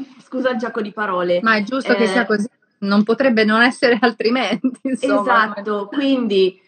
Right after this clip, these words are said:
Speaker 1: eh, ci sono cinque categorie, parti dai vestiti, prosegui con i libri, i documenti, i kimono, che sono gli oggetti misti, e i ricordi. E io appunto seguì queste cinque categorie in questi quattro mesi e mezzo, cinque.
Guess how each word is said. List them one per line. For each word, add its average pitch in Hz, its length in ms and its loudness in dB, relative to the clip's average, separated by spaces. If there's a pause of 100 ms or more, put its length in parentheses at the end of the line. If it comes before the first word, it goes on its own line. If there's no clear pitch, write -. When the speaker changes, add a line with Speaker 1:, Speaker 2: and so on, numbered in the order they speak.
Speaker 1:
eh, 190 760 -2
ci 214 120 -12
sono 196 200 -8
cinque 190 280 -4
categorie, 277 840 4 (400)
parti 196 320 2
dai 190 120 0
vestiti, 277 760 -2 (200)
prosegui 196 440 -2
con 214 160 4
i 254 80 6
libri, 262 540 4
i 202 60 2
documenti, 262 840 4
i 190 60 0
kimono, 240 460 6
che 240 100 -2
sono 202 200 -2
gli 185 80 -2
oggetti 190 340 -2
misti, 185 400 0
e 208 140 4
i - 20 4
ricordi. 170 580 -2 (220)
E - 140 6
io 403 80 8
appunto 269 420 4
seguì 262 460 4
queste 214 260 -2
cinque 220 240 -2
categorie 262 580 2
in 208 120 2
questi 196 300 -2
quattro 190 280 0
mesi 185 200 4
e 190 40 2
mezzo, 180 320 2
cinque. 151 540 -14